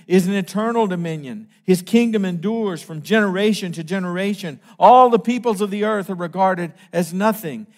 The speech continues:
He does as he pleases." That reminds me of Psalm one fifteen three.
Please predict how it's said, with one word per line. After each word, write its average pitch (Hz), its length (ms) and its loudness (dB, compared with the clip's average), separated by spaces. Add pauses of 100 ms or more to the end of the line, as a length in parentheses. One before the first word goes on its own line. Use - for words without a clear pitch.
(120)
He 202 220 2
does 196 600 4 (220)
as 156 160 -8
he 185 100 -6
pleases." 180 800 -12 (920)
That 147 80 -14
reminds 170 420 -4
me 180 120 -8
of 165 100 -8
Psalm 180 340 -4
one 170 160 -8
fifteen 160 480 -12
three. 147 540 -12